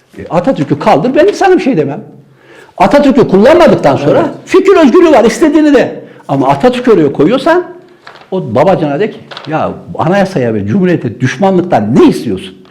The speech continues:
Speaker 1: Düşmanlık yaparak ne yapmak istiyorsun? Bir de onu da sormuyor. Abi milli mücadeleye insan arıyoruz. Gençlerimizi milli mücadeleye ve milli muhalefete, bizim milli muhalefete ihtiyacımız var.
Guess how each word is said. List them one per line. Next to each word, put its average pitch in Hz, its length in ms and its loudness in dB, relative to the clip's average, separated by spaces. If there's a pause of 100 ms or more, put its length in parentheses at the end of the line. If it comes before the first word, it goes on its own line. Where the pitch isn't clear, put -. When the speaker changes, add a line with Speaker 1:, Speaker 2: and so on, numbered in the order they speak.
(300)
Speaker 1:
Düşmanlık 185 420 2
yaparak 151 340 -2
ne 185 120 4
yapmak 160 320 -2
istiyorsun? 110 440 -8
Bir 262 140 2
de - 420 0 (260)
onu 302 180 4
da 277 100 4
sormuyor. 123 480 0 (180)
Abi 175 280 2
milli 190 360 2
mücadeleye 185 760 4
insan 175 280 2
arıyoruz. 170 540 2
Gençlerimizi 185 600 2
milli 190 280 2
mücadeleye 190 580 4
ve 214 80 4
milli 185 320 2
muhalefete, 180 720 2 (360)
bizim 170 260 2
milli 196 240 2
muhalefete 185 540 2
ihtiyacımız 135 500 -2
var. 117 180 -8